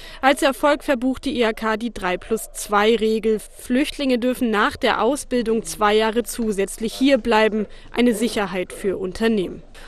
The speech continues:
Unsicherheiten entstünden dagegen langsam auf dem Exportmarkt, auch wenn die Exporte immer noch auf Hochtouren laufen würden. Die Befragten zeigten sich im Blick auf die Zukunft etwas zurückhaltender, Stichwort Brexit oder China. Anderer Risikofaktor,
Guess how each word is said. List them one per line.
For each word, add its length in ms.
Unsicherheiten 800
entstünden 560
dagegen 360
langsam 480
auf 180
dem 160
Exportmarkt, 1080
auch 240
wenn 140
die 100
Exporte 540
immer 340
noch 240
auf 240
Hochtouren 500
laufen 520
würden. 400
Die 80
Befragten 720
zeigten 400
sich 200
im 120
Blick 260
auf 140
die 160
Zukunft 580
etwas 380
zurückhaltender, 960
Stichwort 560
Brexit 580
oder 320
China. 560
Anderer 500
Risikofaktor, 1200